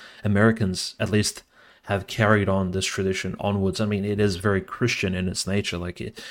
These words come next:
I mean, if you think about the Eucharist, essentially, you know, uh, Eucharistia is literally called Thanksgiving.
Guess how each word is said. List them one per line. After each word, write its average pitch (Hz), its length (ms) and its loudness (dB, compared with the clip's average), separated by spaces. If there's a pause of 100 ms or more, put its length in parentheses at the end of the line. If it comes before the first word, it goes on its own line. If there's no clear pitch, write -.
(120)
I 87 40 -10
mean, 98 180 -4
if 107 320 -4
you 104 160 -6
think 113 220 0
about 95 260 -4
the - 120 -6
Eucharist, 98 500 0
essentially, 92 580 -4 (140)
you 104 80 -2
know, 90 100 -4
uh, 87 380 -8
Eucharistia 107 800 2
is 92 160 0
literally 98 320 2
called 90 280 -6
Thanksgiving. 95 720 -4